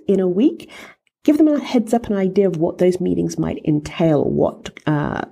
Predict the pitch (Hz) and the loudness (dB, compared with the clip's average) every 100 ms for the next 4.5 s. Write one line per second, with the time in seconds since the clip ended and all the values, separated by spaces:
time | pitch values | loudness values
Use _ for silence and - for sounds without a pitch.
0 | - 247 240 - - 139 131 - 156 - | -4 -2 0 -2 -2 -4 -4 -4 -6 -4
1 | 135 - - - - 202 190 190 - 160 | -6 -6 -14 -16 -4 0 2 2 0 0
2 | 160 - 170 - 151 139 - - - - | 0 -2 -8 -6 -4 -2 -2 -4 -10 -20
3 | - - 196 190 190 160 135 151 156 156 | -20 -2 0 2 0 0 0 4 4 4
4 | 156 139 143 - - | 0 0 -4 -2 -4